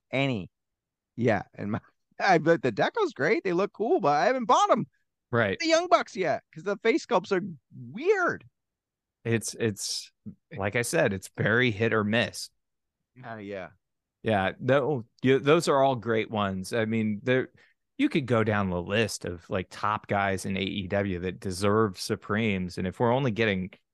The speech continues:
Speaker 2: two sets a year or whatever, it's gonna take a long time for that to catch up.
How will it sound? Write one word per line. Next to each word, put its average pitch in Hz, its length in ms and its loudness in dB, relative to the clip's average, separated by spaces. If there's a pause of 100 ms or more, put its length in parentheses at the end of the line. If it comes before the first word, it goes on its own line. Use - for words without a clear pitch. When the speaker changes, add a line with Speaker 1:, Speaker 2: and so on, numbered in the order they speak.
(480)
Speaker 2:
two 117 240 2
sets 113 380 -2
a 104 60 0
year 98 360 2
or 123 240 2
whatever, 123 480 0
it's - 160 -10
gonna 92 220 -6
take 113 320 -4
a - 40 -18 (220)
long 104 580 0
time 92 480 -6
for 92 120 -6
that 92 220 -4
to 87 100 -16
catch 87 280 -8
up. 87 220 -2